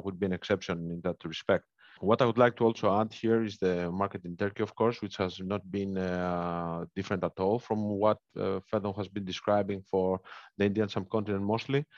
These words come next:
And in particular, if I have to sum it up, basically we are seeing steel prices, uh, since beginning of May until mid of June right now, having corrected by hundred and sixty dollars per metric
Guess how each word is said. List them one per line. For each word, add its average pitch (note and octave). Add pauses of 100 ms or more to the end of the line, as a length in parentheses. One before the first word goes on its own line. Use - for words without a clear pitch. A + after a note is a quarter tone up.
(300)
And G2
in G2+
particular, G2
if F#2+
I G2+
have G2+
to F#2+
sum G2
it F#2
up, F#2+
basically F#2+
we F2+
are F2
seeing F#2+
steel G2+ (100)
prices, G2 (460)
uh, D#2+
since G2+
beginning G2
of F#2+
May B2+
until G#2
mid G#2
of G2+ (120)
June A#2
right A#2
now, A#2 (240)
having A2+
corrected G2+
by F#2
hundred A2
and G2+
sixty -
dollars A2
per -
metric G#2+